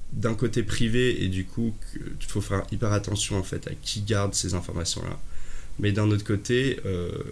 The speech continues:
comme on fait hyper attention à tout ça, euh, et bah, on s'est jamais vraiment confronté à la situation de telle sorte que, euh, on est vraiment un système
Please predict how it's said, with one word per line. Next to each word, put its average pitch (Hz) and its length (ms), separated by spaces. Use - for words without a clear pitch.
comme 107 180
on 110 80
fait 101 140
hyper 101 200
attention 104 360
à 104 40
tout 104 140
ça, 101 300
euh, 85 240
et 101 120
bah, 98 380
on 104 80
s'est 101 180
jamais 107 260
vraiment 107 280
confronté 104 440
à 104 60
la 101 80
situation 113 840
de 101 100
telle 98 240
sorte 104 380
que, 107 320
euh, 85 200
on 101 160
est 98 60
vraiment 101 300
un 107 40
système 101 600